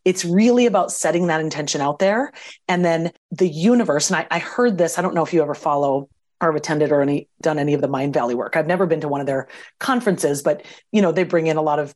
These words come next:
awesome thought leaders each year. And there was a particular woman, I wanna say she's from Australia or New Zealand, but her talk really spoke to me because she had a background as an architect before she went into the spiritual coaching world.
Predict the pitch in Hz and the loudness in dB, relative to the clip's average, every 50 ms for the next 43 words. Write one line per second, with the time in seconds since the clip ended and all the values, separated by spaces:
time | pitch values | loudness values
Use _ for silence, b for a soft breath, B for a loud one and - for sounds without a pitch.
0 | _ - 151 139 - 170 160 - 147 135 139 - 156 139 139 143 143 143 - - | _ -4 -2 -2 -2 -4 -4 -2 -2 -2 0 0 0 0 0 0 -2 -2 -4 -6
1 | 135 - - 151 139 135 147 156 151 151 147 147 147 147 160 - - 247 247 - | -6 -4 -4 -2 0 2 2 2 2 0 0 -2 -2 -2 -4 -4 -4 -2 -2 0
2 | 214 196 180 160 147 147 151 147 147 143 151 160 165 160 - 165 143 - 147 135 | 2 2 2 0 0 -2 -4 -2 -2 0 0 -2 -2 -2 -4 -4 -4 -4 -8 -10
3 | 135 139 160 156 147 143 139 - - 139 135 139 139 135 139 139 131 139 139 135 | -8 -8 -6 -6 -6 -6 -6 -4 -4 -2 0 0 0 -2 -2 -4 -4 -4 -4 -2
4 | 139 151 185 214 226 - _ - - - 196 170 170 - - - 202 208 - - | 0 0 0 0 -2 -4 _ -6 -4 -2 -2 -2 -4 -4 -4 -2 -2 -2 -2 0
5 | 196 185 175 170 - - - - 175 170 170 - - 180 160 147 143 135 139 127 | 0 2 2 0 -2 -2 0 0 0 0 0 -2 -4 -2 -2 -2 -2 -2 -4 -4
6 | - - 151 143 135 135 139 139 139 - b b b b b b - - - - | -4 -2 -2 0 0 0 -2 -4 -6 -10 b b b b b b -6 -4 0 2
7 | 208 190 202 190 180 180 170 147 151 143 139 - - 165 160 147 143 135 147 139 | 4 4 4 4 2 2 0 0 0 0 -2 -2 -2 -2 -2 -2 -4 -4 -4 -4
8 | 139 - - - - 104 - - - - - - 131 - 156 139 - - 151 147 | -4 -4 -6 -4 -4 -4 -4 -4 -8 -8 -6 -6 -2 -2 -2 -2 -2 -2 -2 -2
9 | 143 143 139 139 151 139 131 - - 151 147 139 - - 131 - - 139 131 - | -2 -2 -2 -2 -4 -4 -4 -4 -2 -2 -2 0 -2 -4 -4 -2 -2 -2 0 0
10 | 180 170 170 175 180 190 233 226 B | 0 2 2 4 2 2 0 -2 B